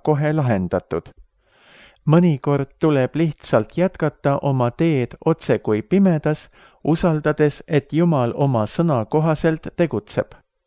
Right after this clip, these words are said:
Samuti ei tea me, miks tegi Jeesus muda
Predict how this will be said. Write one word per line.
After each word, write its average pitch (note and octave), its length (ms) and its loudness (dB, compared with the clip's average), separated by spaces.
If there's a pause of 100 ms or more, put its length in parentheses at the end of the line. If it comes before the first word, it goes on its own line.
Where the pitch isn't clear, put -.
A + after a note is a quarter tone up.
(1500)
Samuti D3+ 800 2
ei B2+ 260 2
tea D#3 380 2
me, C3 400 0
miks D#3+ 420 -2
tegi F3+ 300 -2 (120)
Jeesus B2+ 540 0
muda D#3+ 440 0